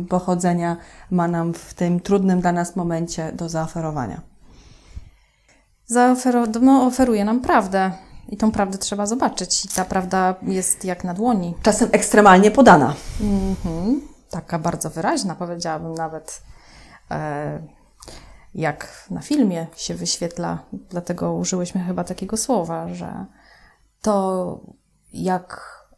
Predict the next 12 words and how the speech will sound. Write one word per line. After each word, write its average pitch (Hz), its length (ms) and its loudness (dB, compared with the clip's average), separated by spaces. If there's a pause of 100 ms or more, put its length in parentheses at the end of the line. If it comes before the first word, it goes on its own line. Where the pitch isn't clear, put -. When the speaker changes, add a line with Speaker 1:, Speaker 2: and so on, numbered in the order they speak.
Speaker 2:
byliśmy 185 460 -2
traktowani 165 800 -8
i 170 60 -4
jaką 165 280 -8
mamy 160 280 -8
rolę 175 300 -2
i 175 180 -8
jak, - 520 -12
e, 160 520 -8
system - 440 -8
nas 165 180 -8
ustawia, 170 520 -8